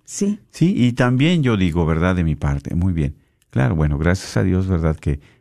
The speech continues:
Speaker 2: pues, eh, eh, nuestra relación, o sea,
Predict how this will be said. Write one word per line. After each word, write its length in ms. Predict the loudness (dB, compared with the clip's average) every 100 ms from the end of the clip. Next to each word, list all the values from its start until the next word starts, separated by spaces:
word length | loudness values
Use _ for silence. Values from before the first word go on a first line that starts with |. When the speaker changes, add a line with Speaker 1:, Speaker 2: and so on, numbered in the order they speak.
| _
Speaker 2:
pues, 360 | -4 -4 -6 -20 _ _ _ _ _ 0
eh, 720 | 2 4 2 2 2 0 -2 -4
eh, 380 | -2 0 0 -2 -6 _ _ _
nuestra 320 | 0 0 0 0
relación, 340 | 0 0 0
o 60 | 0
sea, 440 | 0 0 -2